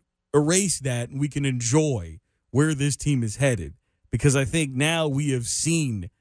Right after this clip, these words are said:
that that myth has started to get dispelled.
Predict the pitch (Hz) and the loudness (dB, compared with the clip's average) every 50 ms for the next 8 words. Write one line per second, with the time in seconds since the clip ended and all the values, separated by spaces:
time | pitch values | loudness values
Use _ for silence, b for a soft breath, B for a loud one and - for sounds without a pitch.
0 | _ _ - 107 110 123 147 147 139 123 123 135 160 156 131 101 - - _ _ | _ _ -6 -2 2 2 2 2 2 0 0 2 2 0 0 -2 -6 -14 _ _
1 | _ _ _ - - 113 - - 147 143 139 131 127 123 127 123 117 120 113 95 | _ _ _ -2 0 0 2 4 4 4 4 4 0 -4 -6 -4 -2 -2 -2 -2
2 | - 110 - - - - 95 80 73 67 71 73 | -2 -4 -4 -4 -4 -4 -6 -4 -6 -10 -14 -18